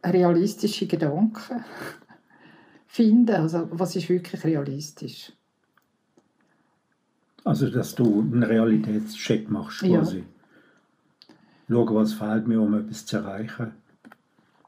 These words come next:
Speaker 1: Und du darfst immer noch glauben, dass du nichts kannst. Aber es
Speaker 2: Das
Speaker 1: entspricht
Speaker 2: Lernen wird dann schwieriger.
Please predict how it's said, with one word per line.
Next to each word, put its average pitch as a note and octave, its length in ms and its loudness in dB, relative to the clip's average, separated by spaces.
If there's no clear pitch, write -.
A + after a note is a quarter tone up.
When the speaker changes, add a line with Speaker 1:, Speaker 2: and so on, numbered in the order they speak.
Speaker 1:
Und - 140 -4
du - 60 -14
darfst F3 260 4
immer G#3+ 180 8
noch A3+ 140 6
glauben, F3 680 0
dass - 160 -8
du - 80 0
nichts F3 280 0
kannst. C3 380 -8
Aber D#3 180 0
es D#3+ 80 -2
Speaker 2:
Das - 80 -4
Speaker 1:
entspricht G#2+ 360 4
Speaker 2:
Lernen A2+ 160 2
wird A2 160 0
dann A2+ 140 4
schwieriger. G#2 540 -2